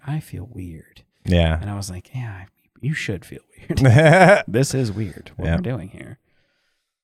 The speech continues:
Speaker 1: But, uh, yeah, I finger blasted my friend Josh's sister, Sydney.
Speaker 2: Huh.
Speaker 1: And I still talk to that guy occasionally.
Speaker 2: I never, I never fingered before I fucked. I fingered afterward. I did a little clit action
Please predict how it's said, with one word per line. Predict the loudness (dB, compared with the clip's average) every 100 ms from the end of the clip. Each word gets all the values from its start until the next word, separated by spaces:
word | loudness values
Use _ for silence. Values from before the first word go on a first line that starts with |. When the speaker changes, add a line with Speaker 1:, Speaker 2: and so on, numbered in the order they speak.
| _ _ _ _ _ _ _ -18 -18 -18
Speaker 1:
But, | -16 -12
uh, | -12 -12
yeah, | -8 -10 -10 _
I | -18
finger | -14 -14 -12
blasted | -10 -10 -10 -10 -14 -14 -16
my | -16
friend | -12 -12
Josh's | -10 -10 -10 -12
sister, | -12 -12 -12 -12
Sydney. | -12 -12 -10 -12 -14 _
Speaker 2:
Huh. | -2 -2 -2 _ _ _ _ -12
Speaker 1:
And | -8
I |
still | -8 -6 -6
talk | -6 -8
to | -8
that | -12 -12
guy | -12
occasionally. | -14 -14 -12 -10 -10 -10 -12 _ -20 _ -2
Speaker 2:
I | 2
never, | 4 4 4 0 0
I | -2
never | -2 0 -2
fingered | -2 -2 0 0
before | -2 -2
I | -4
fucked. | -4 -6 -8 -10 -20 _ _ _ _ _ _
I | -6
fingered | 0 2 4
afterward. | 4 2 0 -4 -6 -10 _ _ _ _ _ _ _
I | 2 6
did | 8
a | 8
little | 8 8
clit | 6 4 4
action | 4 0 -6 -8